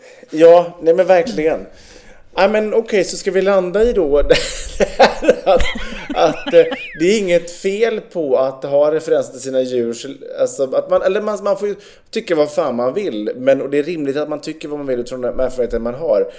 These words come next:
men framför allt att vi föräldrar måste sluta prata om våra barn som om att, att de är, det är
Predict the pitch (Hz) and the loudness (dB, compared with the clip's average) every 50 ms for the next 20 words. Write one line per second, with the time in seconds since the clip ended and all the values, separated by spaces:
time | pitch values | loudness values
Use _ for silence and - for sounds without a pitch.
0 | - - - 143 - 185 - 151 139 - 165 - - 196 170 - 190 101 - - | -20 -8 0 0 0 2 2 0 0 0 -2 -2 -2 -2 -2 -2 -2 -4 -8 -12
1 | - - - _ _ - 123 127 123 131 127 127 123 - - 135 135 135 131 123 | -20 -20 -20 _ _ -2 -2 -2 0 0 -4 -4 -4 -4 2 4 6 6 6 4
2 | 117 107 104 107 104 - - - - - _ - 131 135 147 156 143 - - - | 2 4 4 4 2 0 -6 -16 -20 -20 _ -18 -12 -2 0 0 0 0 -4 -10
3 | - - 123 113 - - 131 135 131 110 - - - 107 98 - - - 139 131 | -10 -10 -10 -10 -8 -6 -2 -2 -2 -2 -4 -6 -4 -4 -4 -4 -2 2 4 4
4 | 107 95 - - - - 147 127 120 - 120 107 101 101 101 101 104 104 110 127 | 4 2 0 -8 -8 -6 -2 -2 0 0 0 -2 0 0 2 2 2 2 0 2
5 | 151 139 110 98 101 98 - - - - - - - 165 131 117 107 107 110 113 | 2 2 2 0 -4 -8 -14 -20 -14 -6 -4 4 6 6 6 6 4 2 0 0
6 | 117 - 110 107 - - - - - _ _ _ _ _ _ _ _ 123 123 123 | 0 -4 -6 -8 -8 -14 -20 -20 -20 _ _ _ _ _ _ _ _ -6 -6 -6
7 | - 127 123 120 120 117 - _ 135 127 117 160 160 143 139 139 143 139 127 123 | -10 -16 -16 -16 -18 -20 -16 _ -14 -4 4 6 6 6 6 2 -4 -6 -6 -6
8 | 120 110 107 107 104 104 104 - _ _ _ _ _ _ _ _ _ _ - 139 | -4 -4 -4 -4 -4 -6 -6 -12 _ _ _ _ _ _ _ _ _ _ -6 -4
9 | 147 | -2